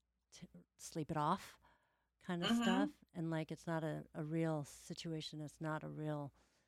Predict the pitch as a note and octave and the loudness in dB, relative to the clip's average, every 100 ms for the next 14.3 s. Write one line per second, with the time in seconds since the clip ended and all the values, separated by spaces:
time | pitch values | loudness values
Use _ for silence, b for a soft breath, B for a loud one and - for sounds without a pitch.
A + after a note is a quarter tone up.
0 | b _ - F3 - D#3+ D3 - D3 D#3 | b _ -2 0 2 0 0 -2 -2 -2
1 | - D#3+ D#3 C#3+ - - C3 D3 _ _ | -2 -2 0 -4 -6 -8 -8 -12 _ _
2 | B B B B B B B B D3+ - | B B B B B B B B 2 4
3 | D3 C#3+ - _ b b G#3 A#3+ A3+ - | 4 2 -4 _ b b 4 4 0 -2
4 | G3+ G#3 - F3+ F#3 F#3+ F#3+ F3 F3 F#3 | -2 0 -2 2 2 2 0 2 2 4
5 | G3 F#3 E3 D#3+ E3 D#3 D#3 D#3+ D#3 D#3+ | 4 2 2 2 4 2 0 4 4 6
6 | D#3 D#3 D3+ D3+ D3+ D3 C#3+ D3+ D3+ C#3+ | 6 6 4 4 2 2 4 4 6 6
7 | C3+ C#3+ D3+ D#3+ D3+ D3 - C3 D3+ - | 6 4 6 8 8 4 4 2 2 0
8 | G3+ A3 B3+ - B B F#3 F3+ F3 E3 | 2 4 4 0 B B -6 2 4 6
9 | D#3 D3+ F3 F3+ F3 E3 D#3+ D3+ D3+ D#3 | 4 4 4 4 4 2 4 6 6 6
10 | D3 D3 E3 G3 G3+ G#3+ A3+ B3 - _ | 4 4 2 2 0 4 4 4 0 _
11 | _ b b _ - F#3 E3+ E3 D#3 D3 | _ b b _ -2 2 4 6 6 6
12 | - F#3+ F#3 D#3 D#3 F#3+ A#3+ F3+ D3+ D3+ | 4 2 4 6 6 6 2 4 4 4
13 | C#3+ C3+ C3 - B2+ D3 D3+ - - D3 | 4 4 2 2 2 4 2 -4 4 6
14 | C#3+ C#3 C#3 | 8 6 4